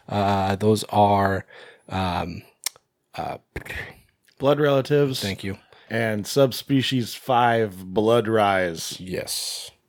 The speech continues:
Speaker 1: those are the ones.
Speaker 2: Yeah.
Speaker 1: And, uh, it's a good thing we, we talked about that today <laughs> 'cause I've watched,
Speaker 2: Yeah.
Speaker 1: I don't know what I was thinking because Week of the Vampire is always first. It's never been anything else.
Speaker 2: Yep.
Speaker 1: But for some reason,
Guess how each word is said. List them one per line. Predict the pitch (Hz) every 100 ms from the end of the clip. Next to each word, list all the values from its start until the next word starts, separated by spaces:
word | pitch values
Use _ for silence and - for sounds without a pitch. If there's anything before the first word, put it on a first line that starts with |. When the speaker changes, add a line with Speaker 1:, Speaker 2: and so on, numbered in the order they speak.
| _ -
Speaker 1:
those | 95 92
are | 92
the | 90
ones. | - - - - 170
Speaker 2:
Yeah. | 170 156 143 - - - - - _ _ _ _ -
Speaker 1:
And, | 135 127 135
uh, | 131 131 131
it's | 147 -
a |
good | 131 214
thing | 196 165
we, | 143 151 160 143 - _
we | - 123
talked | 165 226 -
about | 117 120
that | - 104
today | 110 101 113 - - _ _ _
<laughs> | - _ _
'cause | - 226 -
I've | 202 208
watched, | 185 170 175
Speaker 2:
Yeah. | 151 - - - - _ _
Speaker 1:
I | - 202
don't | 277
know | 226
what | 143 165
I | 208
was | 180
thinking | 208 208 170
because | 160 180 135
Week | 120 131 254
of | 320
the |
Vampire | 294 277 247 240 220
is | 202
always | - 180 180 165
first. | - 110 92
It's | 123 -
never | 143 170 180
been | 131 156 147
anything | 120 151 147 143
else. | 110 82 -
Speaker 2:
Yep. | 127 139 - -
Speaker 1:
But | 131
for | - 120
some | - 196 220
reason, | 214 202 208 196